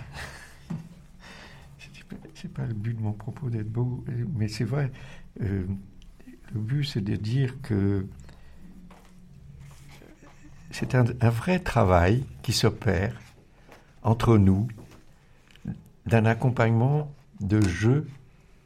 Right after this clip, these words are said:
mais un jeu qui fait amour. C'est-à-dire qui reconnaît la réciprocité comme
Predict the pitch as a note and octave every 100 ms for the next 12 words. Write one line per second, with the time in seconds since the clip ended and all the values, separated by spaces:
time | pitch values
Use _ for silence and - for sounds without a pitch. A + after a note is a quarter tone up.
0 | _ _ _ - - G#2+ A2+ A#2+ F#3 E3+
1 | A#2+ - E3+ C#3+ A2+ B2 D#3 - - -
2 | _ _ _ - - - _ _ _ -
3 | - - G#2 C3+ E3+ E3+ C3 C3+ C#3+ E3+
4 | F#3+ C#3 B2+ D#3 F#3 - D3 - C3 -
5 | G3+ G3 - - - _ _ _ - G3
6 | F#3+ D3+